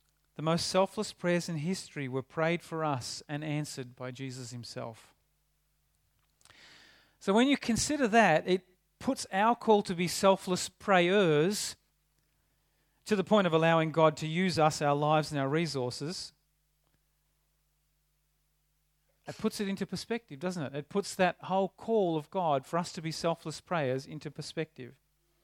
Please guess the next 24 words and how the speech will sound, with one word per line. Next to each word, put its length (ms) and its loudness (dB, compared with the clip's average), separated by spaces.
It's 180 2
not 180 6
necessarily 580 4
easy. 460 2
It's 120 -6
true. 340 0
It's 120 -8
sometimes 460 0
tough. 300 0
And 160 -2
even 340 0
Jesus 400 -2
prayed, 240 4
didn't 160 0
He, 80 2
in 80 0
the 60 -2
Garden 280 4
of 60 0
the 60 -6
Gethsemane? 440 -2
He 240 2
even 220 -2
said, 260 0